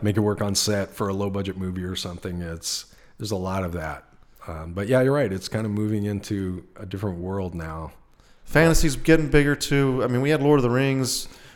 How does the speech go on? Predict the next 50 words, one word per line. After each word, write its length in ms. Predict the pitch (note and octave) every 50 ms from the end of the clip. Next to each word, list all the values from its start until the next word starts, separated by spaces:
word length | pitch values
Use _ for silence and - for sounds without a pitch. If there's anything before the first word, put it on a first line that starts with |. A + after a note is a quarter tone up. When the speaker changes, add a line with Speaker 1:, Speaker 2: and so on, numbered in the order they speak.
| - -
Speaker 2:
but, 180 | - B2+ B2
like, 180 | A#2+ A#2+ A2+ A2+
when 240 | A2 A#2 B2 - F3+
I 60 | A#3+
grew 120 | A#3 F3+ C#3+
up 80 | A2+
in 60 | A2+
the 60 | G#2 A2
nineties, 420 | A#2 C#3 D#3+ E3 C#3+ A#2+ G#2 G2
like, 220 | A2+ G#2 G2 F#2+ -
there 100 | E3+ G3
was, 120 | G#3+ D#3 A2
like, 220 | G#2 G2 - - - - - _ -
a-, 40 | - - - - - -
almost 320 | - F3 G#3 F#3 C#3 - G#2+
no 200 | A2+ C3 C#3+ C3
fantasy. 600 | - - C3 D3 E3 F3+ F3 - A#3 A#3 A#3 A#3 - - - - - - - - - - - -
Not, 180 | - D3 C#3 E3+
Speaker 1:
Yeah. 140 | G#2+ A2+ A2+
Speaker 2:
not 140 | E3 F#3 G3+
until 180 | A3 G3 G3+ F#3+
Lord 160 | F3+ F3+ D#3+
of 40 | C#3+
the 60 | C3+
Rings 300 | B2+ C#3 D#3+ F3+ E3 -
came 280 | - - A#2+ A2+ A2+ A#2
out, 280 | A#2 A2+ A2+ A2+ -
and 160 | - A#2+ A2+ A#2
then, 260 | A#2+ A#2 A2+ A2+ A2 A2 - - - - - - _ _ _ _ _ - - _ - -
yeah, 460 | B2 C#3 C3+ B2 A#2 A2 G#2 G2+ - - - - -
that, 220 | - B2+ C3+ -
and 100 | C3 B2+
of 100 | B2 - -
course, 200 | D#3+ D3 - -
superheroes, 540 | D3 - B2 G#2+ A2+ A2 G#2+ G#2 G2 - -
huge. 540 | - B2+ B2 B2 A#2+ A#2+ A2 - - - - - - - - - - -
People 240 | - E3 F3 D3+ C#3
were 80 | B2+ A#2+
trying 340 | - - E3+ G3+ A3+ G3 D3+
that 140 | B2 A2+ -
for 100 | - A2
years 400 | G#2+ G#2+ A2 A2+ A#2+ C3 A2 A#2
and 120 | A2+ A2+
didn't 160 | B2+ A2+ A2+
really 220 | A#2+ A#2+ A#2 A2+ G#2+
hit 180 | A2+ B2+ A#2
until 360 | A2 G#2+ - - A2+ G#2 G2+ F#2+ -
Iron 220 | A#2+ A#2 A#2 A2
Man 160 | A2+ A2+ A2+
Speaker 1:
Yeah, 80 | A2+